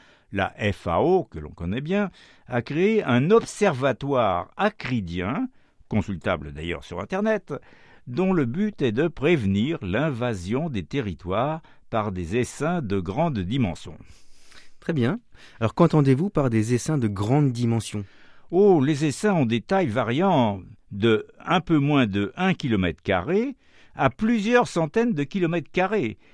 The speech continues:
Speaker 1: Ils contiennent au moins quarante millions de criquets au kilomètre carré, parfois jusqu'à quatre-vingts millions. Le bruit que font leurs ailes est assourdissant, et ils forment de véritables nuages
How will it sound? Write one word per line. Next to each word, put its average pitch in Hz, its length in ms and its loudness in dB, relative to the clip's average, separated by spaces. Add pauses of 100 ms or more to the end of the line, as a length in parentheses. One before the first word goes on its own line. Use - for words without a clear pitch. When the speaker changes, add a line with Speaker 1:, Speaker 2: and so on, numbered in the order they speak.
(280)
Speaker 1:
Ils 202 260 -2
contiennent 185 580 0
au 180 200 2
moins 208 280 2 (180)
quarante 240 720 4
millions 202 480 2
de 180 120 4
criquets 214 520 2
au 196 100 4
kilomètre 180 460 0
carré, 214 340 2
parfois 208 460 -2
jusqu'à 190 480 0
quatre-vingts 214 580 0
millions. 208 480 0 (760)
Le 143 200 4
bruit 180 280 0
que 156 140 -2
font 151 220 -2
leurs 131 260 2
ailes 220 220 2
est 147 260 -4
assourdissant, 196 760 0 (400)
et 151 100 0
ils 165 140 0
forment 180 320 2
de 123 80 4
véritables 165 640 2
nuages 202 480 0